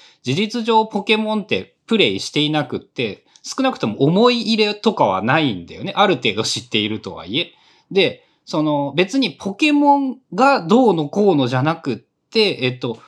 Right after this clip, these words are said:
日本の伝統工芸なの、あれって。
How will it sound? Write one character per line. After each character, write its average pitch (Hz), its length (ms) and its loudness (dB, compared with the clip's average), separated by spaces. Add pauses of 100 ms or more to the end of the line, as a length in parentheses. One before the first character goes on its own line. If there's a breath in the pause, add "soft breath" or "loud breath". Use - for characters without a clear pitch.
(360 loud breath)
日 165 120 2
本 262 400 4
の 262 140 4
伝 233 320 0
統 247 160 -2
工 233 200 0
芸 110 180 0
な 85 140 -10
の、 98 160 -6
あ 87 40 -6
れ 87 80 -8
っ - 40 -8
て。 - 340 -20